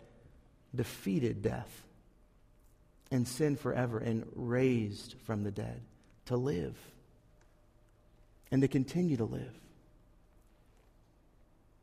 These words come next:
And where Jonah fails, Christ succeeds. Do you see God's pursuit of you in your life? When, when you slow down, can you see his hand at work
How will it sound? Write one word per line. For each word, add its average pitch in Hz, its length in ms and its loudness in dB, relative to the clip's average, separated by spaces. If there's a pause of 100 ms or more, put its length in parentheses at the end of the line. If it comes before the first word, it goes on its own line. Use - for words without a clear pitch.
(640)
And 127 100 0
where 127 120 6
Jonah 139 420 8 (120)
fails, 139 520 10
Christ - 640 2 (260)
succeeds. - 800 -4 (1200)
Do 139 80 0
you 185 100 4
see 185 280 0
God's 156 260 2
pursuit - 560 -4
of 120 120 0
you 139 240 2
in 117 100 2
your 117 120 0
life? 120 320 -4 (1600)
When, 165 260 6
when 165 120 10
you 160 120 8
slow 175 360 8
down, 165 300 8
can 156 120 4
you 151 120 8
see 185 240 6
his 151 180 8
hand 160 300 4
at 135 140 8
work 151 260 8